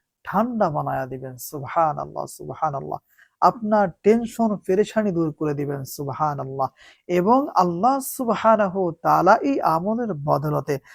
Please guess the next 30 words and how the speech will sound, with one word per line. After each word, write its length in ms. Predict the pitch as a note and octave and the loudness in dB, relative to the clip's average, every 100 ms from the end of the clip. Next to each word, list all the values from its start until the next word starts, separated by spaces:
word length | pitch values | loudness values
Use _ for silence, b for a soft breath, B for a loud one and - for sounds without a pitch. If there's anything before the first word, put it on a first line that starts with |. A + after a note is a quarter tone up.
| b | b
আপনার 460 | - E3+ - C4+ C4+ - | 2 4 2 2 4 6
অন্তরে 520 | A#3 C4 A#3+ A#3 G3 | 4 4 2 4 4
যদি 260 | E3 D#3 A3+ | 2 0 -2
কোনো 240 | G#3 E3+ D3 | -2 -2 -2
ভয় 320 | C#3 F#3 A#3 | 0 2 2
ভীতি 280 | G3 A3 A3+ | 0 -2 -4
থেকে 300 | E3+ D#3 D#3 | -6 -8 -6
থাকে, 320 | C#3+ C#3+ D3 A3 | -6 -6 -4 -2
এই 180 | A3 | 0
দোয়ার 300 | E3 D#3 D3 | -2 -2 -4
বরকতে 520 | C#3+ F3 A3+ - A#3 D#3 - _ _ _ | -2 -4 -4 -6 -6 -6 -8 _ _ _
আল্লাহ 300 | D#3 D3 F3+ D3 | -6 -2 -4 -4
সুবহানাহু 680 | - F3 D3+ G3 F3+ D3 C#3+ | -6 -4 -2 -2 -2 -2 -6
ওয়া 160 | C#3 B2+ | -8 -6
তাআলা 300 | - C3+ C3+ B2+ - _ _ | -4 -2 -2 -6 -10 _ _
সেই 220 | - E3 C#3 | -4 -2 -2
ভয় 340 | - C#3 D3+ D#3 | -4 -2 0 -2
ভীতি 280 | C3+ D3 A3+ | -4 -6 -6
দূর 220 | G3+ F#3+ A#3 | -4 -2 -2
করে 240 | A#3 G#3+ E3 | 0 -2 -2
দিবেন 320 | D3 C#3+ C3+ D#3+ | -4 -6 -8 -6
ইনশাআল্লাহ। 640 | D3 C3+ - C3 B2+ - - _ _ _ | -8 -8 -6 -6 -6 -10 -14 _ _ _
এমন 200 | A3+ B3+ A#3+ C#3+ | 2 4 4 4
হাজারো 460 | D#3+ F#3+ A#3 A#3+ | 4 6 6 6
উপকার 480 | A3+ E3 G#3 G#3+ G#3 | 6 4 0 4 4
হবে, 280 | D#3 D3 E3 | 6 2 2
হতে 260 | F3+ D3+ E3 | 2 2 -2
পারে 260 | D#3+ D#3 F3 F#3+ b b F3+ | -2 2 4 2 b b 0
এই 140 | A3+ - | 2 4
আমলের 460 | E3+ F#3+ A#3+ B3+ | 6 6 4 0